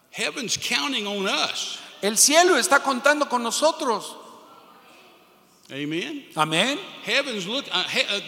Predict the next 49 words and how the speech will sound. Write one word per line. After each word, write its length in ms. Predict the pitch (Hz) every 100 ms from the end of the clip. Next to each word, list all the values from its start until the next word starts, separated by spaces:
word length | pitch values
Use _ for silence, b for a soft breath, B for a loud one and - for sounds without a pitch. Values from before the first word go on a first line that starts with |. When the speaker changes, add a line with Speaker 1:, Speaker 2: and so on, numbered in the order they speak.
| 165
Speaker 1:
the, 180 | 165 165
the 120 | 196
earth, 460 | 247 320 247 - 156
the 80 | 180
world 400 | 285 320 226 220
is 140 | 170
looking 300 | 254 240 233
for 160 | 208 247
answers. 500 | 285 285 226 135 95 -
Speaker 2:
El 180 | 220
mundo 360 | 247 330 359 269
busca 340 | 269 277 269
respuestas. 680 | 240 220 - 190 - 104 - - - - - _ _ _ _ _ -
Speaker 1:
They 140 | -
want 200 | 254 214
somebody 560 | - 262 320 285 196 202
to 100 | 190
tell 200 | 214 220
them, 80 | 196
"Hey, 180 | 226 233
it's 180 | 208
okay. 340 | 220 208 226 165 - - b b b _
Speaker 2:
Quieren 340 | - 262 269 233
a 160 | 226
alguien 260 | 285 247 220
decirles, 500 | 202 247 233 214 -
"Todo 240 | 240 226
va 60 | 214
a 40 |
estar 260 | 208 214 180
bien. 240 | 202 190 - -
Speaker 1:
Come 220 | - 226
go 100 | 226
with 160 | 220 185
me, 200 | 202 190
it's 120 | 185
okay. 300 | 180 156 131 113 -
Speaker 2:
Ven, 320 | 180 247 226 208
ven 160 | 269
conmigo, 460 | 220 220 240 226 220
todo 220 | 226 214
va 60 | 202
a 40 |
estar 280 | - 190 160
bien. 200 | 156 139
Speaker 1:
I, 240 | 143 147
I 20 | 160
got 240 | 151 143
this." 320 | 123 101 -